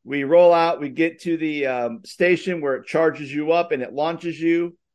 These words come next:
And it launches us up this hill. And then we, ki-, and that's the thing, 'cause the first hill, it curves back in itself and then goes down.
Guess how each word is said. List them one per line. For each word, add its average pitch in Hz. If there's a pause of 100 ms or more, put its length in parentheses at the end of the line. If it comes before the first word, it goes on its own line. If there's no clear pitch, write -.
(920)
And 143
it 196
launches 170
us 151
up 160
this 160
hill. 160
And 139
then 143
we, 147
ki-, 156
and 147
that's 160
the 147
thing, 170
'cause 120
the 131
first -
hill, 170
it -
curves 151
back 143
in 135
itself 170
and 139
then 123
goes 135
down. 147